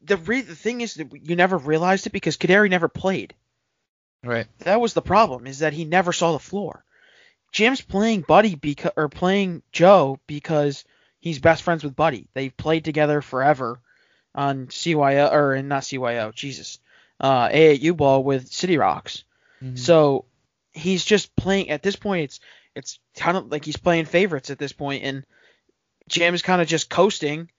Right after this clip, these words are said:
Speaker 1: until Buddy gets out, and that's why I think he leaves. I think he has to leave when Buddy leaves.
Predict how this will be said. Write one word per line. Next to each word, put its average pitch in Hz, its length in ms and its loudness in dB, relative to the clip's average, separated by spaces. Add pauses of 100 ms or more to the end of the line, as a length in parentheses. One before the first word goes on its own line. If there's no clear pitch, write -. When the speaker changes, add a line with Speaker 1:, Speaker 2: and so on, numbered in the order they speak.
(400)
Speaker 1:
until 151 340 0
Buddy 151 300 2
gets 151 360 -4
out, 151 240 4
and 147 100 -8
that's 156 200 -8
why 170 120 -2
I 170 40 -4
think 165 180 -6
he 160 100 -6
leaves. 147 460 -8
I 147 120 -2
think 170 160 -2
he 170 120 -6
has 185 280 0
to 170 80 -4
leave 143 220 -6
when 139 120 -8
Buddy 135 260 -2
leaves. 120 420 -12